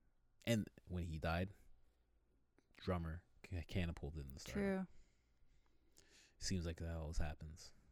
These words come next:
Speaker 1: So you never wanna be the leader, guys.
Speaker 2: <laughs>
Speaker 1: Be the second person.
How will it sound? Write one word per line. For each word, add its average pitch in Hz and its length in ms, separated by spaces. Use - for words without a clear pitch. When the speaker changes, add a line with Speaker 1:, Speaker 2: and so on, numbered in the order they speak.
Speaker 1:
So - 100
you 92 60
never 95 140
wanna 98 180
be 87 80
the 85 80
leader, 82 340
guys. 71 340
Speaker 2:
<laughs> 240 200
Speaker 1:
Be 92 100
the 82 80
second 85 340
person. - 300